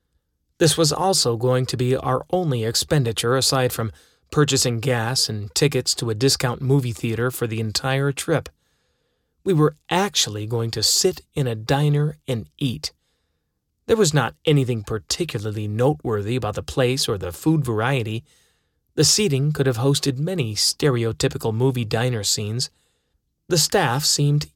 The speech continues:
equally and universally reminiscent of hard-working, no-nonsense restaurant workers that had seen and heard far more than what they got paid for.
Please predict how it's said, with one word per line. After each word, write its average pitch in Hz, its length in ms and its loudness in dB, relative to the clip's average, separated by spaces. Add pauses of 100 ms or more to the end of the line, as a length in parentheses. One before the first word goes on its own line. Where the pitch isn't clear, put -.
equally 127 540 -2
and 127 120 0
universally 139 600 2
reminiscent 147 640 2
of 110 160 -12 (300)
hard-working, 135 960 -2
no-nonsense 127 880 0
restaurant 127 520 0
workers 131 440 0 (400)
that 135 100 2
had 127 160 0
seen 156 460 2
and 110 160 -2
heard 143 420 -2
far 139 380 -2
more 127 380 0
than 110 180 -4
what 120 160 -2
they 120 80 -4
got 123 240 -4
paid 147 300 0
for. 98 280 -6